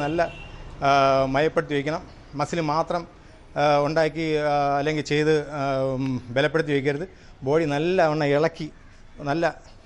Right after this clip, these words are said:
ഫ്ലെക്സിബിലിറ്റി ഉണ്ടാക്കി വെച്ച് തന്നെ നമ്മൾ ബോഡി ബിൽഡർ ആവണം. ആ, അതുകൊണ്ടാണ് ഞാൻ നിങ്ങൾക്കിത് കാണിച്ചു തന്നത്. ഇനി അടുത്ത് ഇപ്പോൾ നമ്മളിപ്പോൾ, ആ, ഫ്ലെക്സിബിലിറ്റി ക-, കഴിഞ്ഞു.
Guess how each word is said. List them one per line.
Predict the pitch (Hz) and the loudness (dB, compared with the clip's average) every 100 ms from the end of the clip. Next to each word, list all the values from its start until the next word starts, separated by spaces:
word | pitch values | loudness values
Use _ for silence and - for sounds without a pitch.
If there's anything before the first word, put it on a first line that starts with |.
| 151 | -16
ഫ്ലെക്സിബിലിറ്റി | - 151 156 180 156 170 147 | -8 -8 -6 -6 -4 0 2
ഉണ്ടാക്കി | 151 151 147 170 - - - - | 2 0 -2 -10 -14 -20 -8 -6
വെച്ച് | 131 160 | 0 2
തന്നെ | 156 180 - - - - | 2 -2 -6 -18 -20 -8
നമ്മൾ | 143 147 135 | -2 0 2
ബോഡി | 143 | 2
ബിൽഡർ | 143 147 143 | 0 0 0
ആവണം. | 160 208 - - - - - | 0 -6 -14 -20 -20 -18 -2
ആ, | 139 139 135 135 135 143 | 2 4 4 4 2 0
അതുകൊണ്ടാണ് | 160 175 160 170 | 2 2 0 0
ഞാൻ | 156 | -2
നിങ്ങൾക്കിത് | 147 139 143 180 - | -4 -4 -4 -6 -4
കാണിച്ചു | 139 120 | -4 -4
തന്നത്. | 113 107 - 165 | -8 -12 -14 -4
ഇനി | 190 | 0
അടുത്ത് | 175 185 196 - - - - - - | 0 -2 -8 -12 -20 -20 -18 -14 -4
ഇപ്പോൾ | 185 202 | 0 0
നമ്മളിപ്പോൾ, | 202 196 208 - - - - - - - - - - - - - | 0 0 -2 -4 -16 -20 -20 -20 -20 -20 -20 -20 -20 -20 -20 -12
ആ, | 185 180 | -10 -6
ഫ്ലെക്സിബിലിറ്റി | 190 - 208 185 190 | -6 -2 -2 2 0
ക-, | 175 160 | 0 2
കഴിഞ്ഞു. | 165 160 | 0 0